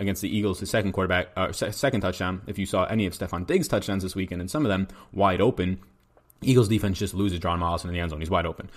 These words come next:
But in terms of forcing consistent separation, Geronimo Allison has not been there. He has a couple of drops in the year.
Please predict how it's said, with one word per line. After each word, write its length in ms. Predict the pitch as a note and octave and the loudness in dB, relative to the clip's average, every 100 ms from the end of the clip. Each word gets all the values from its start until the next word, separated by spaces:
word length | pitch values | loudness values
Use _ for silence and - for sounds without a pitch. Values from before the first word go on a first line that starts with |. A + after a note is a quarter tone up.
| - - | -10 -2
But 80 | |
in 80 | G#2 | 4
terms 160 | C#3 B2 | 4 4
of 100 | - | 2
forcing 380 | A#2+ A2 G2+ - | 0 0 -2 -4
consistent 680 | - G2+ G#2+ B2+ A#2 - - | -4 -2 0 -2 -4 -4 -2
separation, 460 | G#2 F2+ F#2+ B2+ | 0 2 2 0
Geronimo 240 | G#2+ C3 G2+ | 0 2 2
Allison 180 | G2+ | 2
has 80 | F2 | -2
not 140 | F2 F#2 | -2 -2
been 100 | F2 | -4
there. 120 | E2+ | -2
He 100 | F#2 | -2
has 100 | F2+ | -2
a 60 | |
couple 180 | - F2 | -4 -4
of 60 | E2+ | -2
drops 240 | F2+ - | -2 -2
in 60 | G#2+ | -2
the 60 | |
year. 180 | A2 A2+ | 0 -2